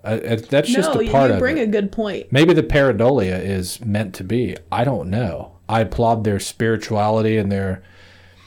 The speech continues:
Speaker 1: their, all of their techniques. You know, they're, they're trying to invoke Pan in the last episode,
Speaker 2: Yeah.
Speaker 1: uh, the god Pan, and, and it's like, I'm not knocking that because you do what you gotta do to move forward.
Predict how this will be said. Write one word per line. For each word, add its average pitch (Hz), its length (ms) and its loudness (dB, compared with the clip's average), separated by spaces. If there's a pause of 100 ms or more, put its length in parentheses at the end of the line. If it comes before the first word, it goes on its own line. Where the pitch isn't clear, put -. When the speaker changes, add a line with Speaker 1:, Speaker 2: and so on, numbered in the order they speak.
(340)
Speaker 1:
their, 104 500 -2
all 110 200 4
of 101 100 2
their 101 160 2
techniques. 123 1040 -2 (100)
You 110 100 0
know, 104 140 2
they're, 92 280 -2 (520)
they're 98 80 -2
trying 110 280 0
to 104 60 2
invoke 95 540 -2
Pan 113 360 0
in 104 60 0
the 95 80 0
last 101 440 -2
episode, 120 760 -2
Speaker 2:
Yeah. 233 280 -4
Speaker 1:
uh, - 40 -4
the 95 140 -6
god 101 340 -4
Pan, 110 280 -4
and, 95 240 -4
and 92 120 -6
it's - 120 -8
like, 95 320 -6 (560)
I'm 113 80 -14
not 113 140 0
knocking 107 380 0
that 95 340 -4
because 92 420 -6
you 90 60 -6
do 107 220 -2
what 101 140 -6
you 101 60 -10
gotta 95 200 -2
do 98 440 -2 (1000)
to 110 120 -2
move 87 240 -2
forward. 151 480 0